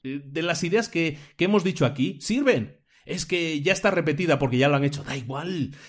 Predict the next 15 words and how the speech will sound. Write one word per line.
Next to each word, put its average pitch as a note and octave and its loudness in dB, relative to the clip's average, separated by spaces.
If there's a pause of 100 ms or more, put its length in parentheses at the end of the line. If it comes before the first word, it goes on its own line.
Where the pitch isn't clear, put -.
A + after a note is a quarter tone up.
(100)
cambia D#3 2
algo, F3 4
haz D#3 4
algo F#3+ 2
diferente, A2+ 0
busca D#3 0
algo D#3+ 4
que C#3+ 2
puede D#3 2
interesar C#3 0
a - 2
un C3 4
nicho C#3+ 0
de G#2+ -2
mercado G2+ -6